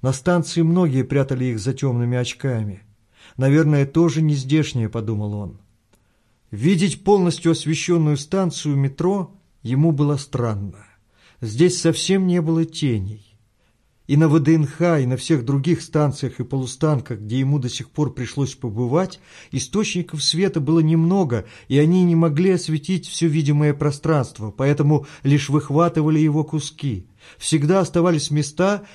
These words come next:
куда не проникал ни один луч. Теней у каждого человека было несколько.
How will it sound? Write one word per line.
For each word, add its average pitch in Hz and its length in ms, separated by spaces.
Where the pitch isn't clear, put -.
куда 151 320
не 175 120
проникал 175 600
ни 165 100
один 156 280
луч. 120 500
Теней 175 580
у 139 100
каждого 139 440
человека 151 520
было 147 220
несколько. 160 760